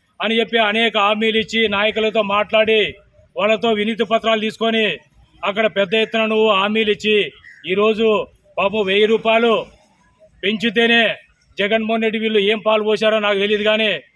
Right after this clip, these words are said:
చిత్రపటానికి పాలు, పెరుగు, మళ్ళా పంది జున్ను కూడా పోశారో నాకు తెలియదు, కానీ వీళ్ళు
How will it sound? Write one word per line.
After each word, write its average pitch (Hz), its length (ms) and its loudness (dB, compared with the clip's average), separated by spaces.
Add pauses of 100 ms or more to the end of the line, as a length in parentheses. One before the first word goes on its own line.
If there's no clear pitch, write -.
(280)
చిత్రపటానికి 220 640 0
పాలు, 214 580 2 (520)
పెరుగు, 220 600 2 (480)
మళ్ళా 208 140 2
పంది 196 320 -4
జున్ను 226 220 -2
కూడా 226 160 0
పోశారో 214 380 2
నాకు 202 200 0
తెలియదు, 202 260 0
కానీ 208 200 0
వీళ్ళు 175 320 -2